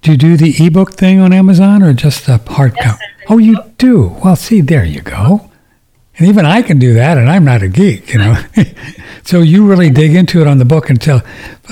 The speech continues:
Speaker 1: uh, explain to ladies exactly why this is gonna help them, right?
Speaker 2: Yes. Yes, I do.
Speaker 1: Um, what about,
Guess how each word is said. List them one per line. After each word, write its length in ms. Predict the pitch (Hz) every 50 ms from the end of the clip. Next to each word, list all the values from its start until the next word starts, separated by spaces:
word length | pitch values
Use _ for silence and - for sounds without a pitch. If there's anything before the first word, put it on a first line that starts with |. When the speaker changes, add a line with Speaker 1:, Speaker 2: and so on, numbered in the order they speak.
| -
Speaker 1:
uh, 60 | 143 131
explain 560 | 120 120 131 120 - - - 165 160 160 143
to 60 | 135
ladies 340 | 131 131 135 131 123 110 113
exactly 720 | 110 101 - - 143 156 180 175 - 131 107 101 95 - - - _ _ -
why 200 | - 123 123 113
this 280 | 110 117 113 - -
is 100 | 131 110
gonna 160 | 104 101 92
help 220 | 85 90 87 82 -
them, 100 | - -
right? 240 | - 135 143 160 - - _ _ _ _ _ _ _ _ _ _ - - _ _ _ _ -
Speaker 2:
Yes. 520 | 339 165 151 139 - - - - - - _ _ _ _ _ _ -
Yes, 440 | - 151 135 135 139 - - - -
I 100 | - 143
do. 340 | 139 151 139 135 139 143 143 - 143 _ _ _ _ _ _ _ _ _ _ _ _ _ _ _ _ _ _ _ _ _ - - - - - - - - - - - - _ _ - - - - _ _ _ _ _ - -
Speaker 1:
Um, 720 | 156 147 143 139 135 135 127 127 123 117 117 113 113 - - _ _ _ _ _ _ _ _ _ _ _ _ _ _
what 440 | - - 147 156 190 220 - - -
about, 920 | 170 143 131 113 - 123 123 123 127 131 131 131 120 - - - - -